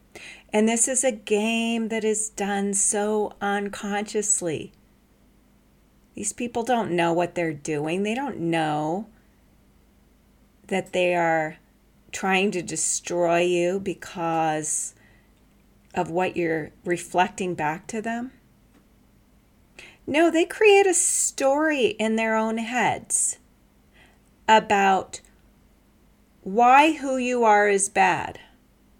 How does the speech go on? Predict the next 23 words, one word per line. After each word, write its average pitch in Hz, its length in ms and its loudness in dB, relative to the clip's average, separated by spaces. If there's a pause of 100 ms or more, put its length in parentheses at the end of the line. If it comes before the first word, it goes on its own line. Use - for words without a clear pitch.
(600)
which 240 340 0
gives 240 300 2 (100)
them 254 560 2 (1200)
the 214 140 4
right 208 840 2 (760)
to 220 140 0
attack 262 480 -4
you, - 120 -10 (1160)
to 202 120 -8
throw 233 240 2
stones 240 440 0
at 196 180 2
you, 175 120 2
to 165 80 -4
break 180 320 -2
the 190 80 -6
mirror. 185 560 -6 (880)
They 220 120 2
have 277 240 0
to 277 80 0
make 226 380 2
you 233 180 0
bad 185 680 4